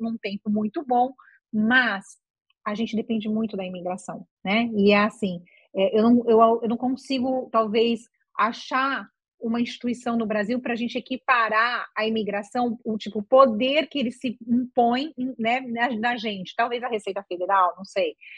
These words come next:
Mas, assim, é só pra vocês entenderem que a D four U tem esse conhecimento. Então, assim, o que a gente pode fazer pelo cliente? Uma reaplicação gratuita. E é isso que a gente faz. E a reaplicação gratuita, o Marcos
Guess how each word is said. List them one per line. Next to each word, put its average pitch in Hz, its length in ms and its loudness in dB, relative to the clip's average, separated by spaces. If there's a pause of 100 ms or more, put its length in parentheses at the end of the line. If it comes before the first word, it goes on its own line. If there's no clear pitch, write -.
(180)
Mas, 226 160 4
assim, 240 300 2
é 202 40 -2
só 226 120 0
pra 233 100 0
vocês 233 240 0
entenderem 233 760 4 (120)
que 175 240 0 (640)
a 208 60 0
D 202 140 -2
four 233 120 2
U 269 140 2
tem 262 200 0
esse 269 140 -6
conhecimento. 208 840 -4
Então, 214 140 -4
assim, 220 340 -4
o 202 140 -4
que 302 80 2
a 311 60 6
gente 330 160 -4
pode 226 180 -2
fazer 202 240 0
pelo 196 160 -4
cliente? 196 580 -6
Uma 320 280 -4
reaplicação 302 680 -4
gratuita. 254 580 -2 (300)
E 247 80 8
é 240 40 10
isso 233 120 4
que - 60 -4
a 226 40 0
gente 247 160 -4
faz. 190 220 -2
E - 60 -2
a 381 40 -2
reaplicação 233 460 -4
gratuita, 226 540 4 (260)
o 208 40 4
Marcos 220 340 4